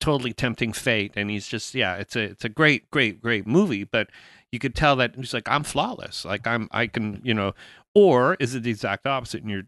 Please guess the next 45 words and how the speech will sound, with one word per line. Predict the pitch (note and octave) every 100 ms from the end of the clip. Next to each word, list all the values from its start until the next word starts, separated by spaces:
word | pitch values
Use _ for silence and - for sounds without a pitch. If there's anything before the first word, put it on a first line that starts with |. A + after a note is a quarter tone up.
| _
like, | G#2 G2
afraid? | F#2+ - - - D#3+ F3 G#2+ F#2+
Like, | G2+ G#2
'cause | B2 A#2
you | B2+ B2
say | - C3+
you're | G#2+
kinda | - G#2+
neurotic. | G2 F#2 G2 G#2+ G2 -
We're | A#2+
all | B2+
kind | - F2+
of | D#2+
neurotic. | E2 E2 E2+ E2 E2
Like, | E2+ F#2
I'm | G2+
neurotic, | E2+ E2 F2 E2+ -
but | F2+ - - - - _ _ - _ -
do | B2+
you |
find | A2 C3+ B2 A#2+
that | A#2 A2+
there's | - G#2+ G#2
a, | G#2+ G#2 G2+
uh, | G2 F#2 F2+ F2 F#2 - _ - - _ - -
you | - A2+
know, | G2+
you're, | G2+ F#2+ F2+ _ _ _ _ _ _
you've, | F3 A#2 G#2
you've, | A#2 G#2+ A#2 B2+
you've | A#2 -
gotten, | A#2+ G2+ A2 A2+
you're | A#2 A2
lucky | A2 A#2+ D3+ E3+
now, | D#3+ E3 F#3+
like, | E3+ G#2 G2
uh, | G2 G2+
or, | G#2 -
or | A#2
you | A2
feel | G#2 - A#2+
that | A2+ G#2+ G2+
this | A#2 -
is | A2+
something, | - A2 A2+ G#2+